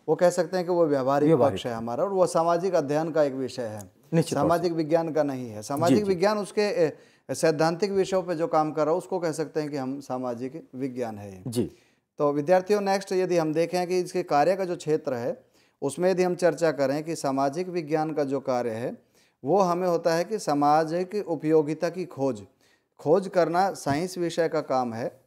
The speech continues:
Speaker 1: साइंस में खोज की जाती है, लेकिन की जाती है मानव सी-, जीवन के लिए। तो जब व्यवहारिक पक्ष की तरफ हम देखेंगे, सामाजिक अध्ययन के दृष्टिकोण से हम देखेंगे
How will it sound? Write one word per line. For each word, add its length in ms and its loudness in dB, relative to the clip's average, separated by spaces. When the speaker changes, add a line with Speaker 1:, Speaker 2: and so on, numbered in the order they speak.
Speaker 1:
साइंस 420 -2
में 160 -4
खोज 300 0
की 160 -2
जाती 360 0
है, 320 -6
लेकिन 400 0
की 140 2
जाती 340 2
है 140 2
मानव 400 4
सी-, 240 -6
जीवन 440 -4
के 160 -8
लिए। 320 -6
तो 60 -4
जब 160 0
व्यवहारिक 540 2
पक्ष 220 0
की 100 -4
तरफ 220 2
हम 200 0
देखेंगे, 360 -2
सामाजिक 540 0
अध्ययन 340 0
के 100 -6
दृष्टिकोण 580 -4
से 120 -6
हम 140 -2
देखेंगे 520 -6